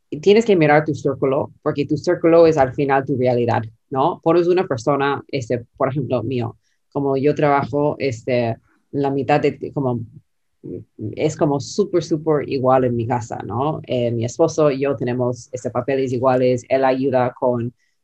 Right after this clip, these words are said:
am, todas las cosas de compras, este, con los niños, este, todo. Y es muy, muy, este, split. Pero cuando veo, este, mi círculo de amigas y amigos, ellos tienen situaciones muy similares.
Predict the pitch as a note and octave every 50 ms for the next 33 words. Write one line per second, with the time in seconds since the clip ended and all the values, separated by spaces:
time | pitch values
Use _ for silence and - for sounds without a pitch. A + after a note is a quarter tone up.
0 | _ _ - B2+ B2+ B2 A#2+ A#2 A2+ G#2+ A2 - D#3+ D#3 C#3+ C#3 C3+ C3 C3 -
1 | C#3+ - C3+ B2+ A#2+ B2+ A#2+ - D#3 D#3 D3+ D3 C3 D3 C3+ C3 C3 B2+ A#2+ -
2 | - B2+ A#2+ - B2 A#2 A#2+ A2+ B2 A#2 B2 B2 A2 D3+ D#3 D#3 D3+ D3 D3 C#3+
3 | C3+ C3 B2+ B2 - - B2 A#2 A#2 A#2 A2+ D3 C#3+ C#3 C3+ C3+ C#3 - _ _
4 | _ _ _ _ _ _ - D3+ D3 C#3+ C#3+ C#3 C#3 C3+ C3+ - - C#3 D3 D3
5 | - D3+ D3 D3 D3+ D3 C#3+ C#3 C#3 C#3 C3+ C3+ - - C3 C3+ A2+ - - B2+
6 | A#2+ G#2 F2 G#2 A#2 A2 - _ _ _ _ _ - - - - D#3 C#3+ B2+ B2+
7 | - _ _ _ _ _ - D#3+ D#3 D3+ D3+ D3+ C#3+ C#3+ C#3+ D3 C#3+ C3 D#3+ E3
8 | F3 E3+ D#3 D#3 F3+ - - - D#3+ D#3 - - C3+ B2+ A#2 F#2 F2+ - _ -
9 | D3 D3 D3 - D3+ C#3+ D3 D#3 D3+ D3 D3 C#3 B2+ A#2+ B2 C3 C#3 D3 D3+ C3+
10 | C3+ C3 C3 C#3+ D#3 - - - - C#3 C3 B2+ C#3+ D3+ D#3 C#3+ C#3+ C#3+ D3 E3+
11 | - - - _ _ _ _ _ - D#3+ E3+ E3+ D#3+ - F3 E3+ E3 D#3+ D#3 D3+
12 | D3+ C#3+ C3+ C3 B2+ - D3+ D#3 D#3 D3+ D#3 D3+ D3+ D#3+ E3+ D#3+ D#3 E3 C#3+ C3
13 | C3 C3+ B2 B2 - G#2+ A#2+ A2 - _